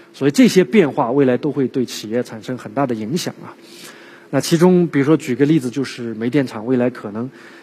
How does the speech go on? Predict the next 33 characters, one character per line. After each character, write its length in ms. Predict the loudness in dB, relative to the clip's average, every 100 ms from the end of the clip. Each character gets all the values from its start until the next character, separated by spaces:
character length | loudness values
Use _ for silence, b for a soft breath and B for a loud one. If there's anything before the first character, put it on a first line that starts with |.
| B -6
我 80 |
们 100 | -2
这 120 | 0 2
些 100 | 4
煤 160 | 6
电 160 | 4 2
厂 400 | 0 -4 -6 -8 -4
这 140 | 0
个 80 | 0
存 240 | 0 0
量 160 | 2 0
很 220 | -2 -4
大 160 | -2 -2
啊， 360 | -4 -10 -16 -20 B B B B
这 160 | -6 -2
个 100 | 0
大 220 | 2 2
量 180 | 2 2
的 140 | -2
可 140 | -2
能 120 | -8 -4
都 120 | -4
是 100 | -4
从 300 | -6 -10 -6
二 100 | -4
零 140 | -2
零 180 | -2 -2
五 60 | -4
年 180 | -6 -6
开 160 | -8
始 120 | -8
建 240 | -4 -4 -4
的， 80 | -8